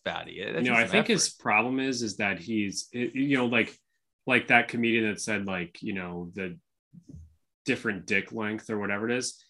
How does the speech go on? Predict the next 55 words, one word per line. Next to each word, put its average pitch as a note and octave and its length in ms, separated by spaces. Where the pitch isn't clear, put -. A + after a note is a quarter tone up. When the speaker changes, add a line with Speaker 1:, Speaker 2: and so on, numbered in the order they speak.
Speaker 2:
He - 180
probably D3+ 800
was G#2+ 260
so B2 300
fat A#2 420
and A2 100
he G#2+ 80
was, - 360
he, A2+ 280
his A#2 200
dick A#2+ 380
couldn't A2 320
reach G2+ 360
the G#2 60
vagina F#2+ 600
doing F#2+ 260
Speaker 1:
There's B2+ 160
a C#3+ 40
Speaker 2:
doggy D#3 80
Speaker 1:
good, F3+ 100
Speaker 2:
style. A#2 160
Speaker 1:
there's A#2 120
Speaker 2:
So - 60
Speaker 1:
a - 40
Speaker 2:
he C#3+ 120
was A#2+ 140
Speaker 1:
good - 80
chance C#3 100
of C#3+ 60
Speaker 2:
only C#3+ 240
Speaker 1:
that. A#2+ 80
Speaker 2:
doing B2 260
anal A#2 380
and G2+ 100
he G#2 80
didn't A2 300
know G2 400
Speaker 1:
It B2 80
Speaker 2:
that G#2 100
Speaker 1:
could D3+ 180
be. F2+ 300
But D3+ 80
Speaker 2:
you F#3 40
Speaker 1:
also, G3 180
let's F3 120
Speaker 2:
can't E3+ 40
Speaker 1:
not F#3+ 160
forget D#3+ 280
Speaker 2:
get A2+ 60
a - 40
Speaker 1:
the B2 120
whole, B2+ 280
Speaker 2:
girl A2+ 100
Speaker 1:
um, G2+ 260
Speaker 2:
pregnant A2+ 520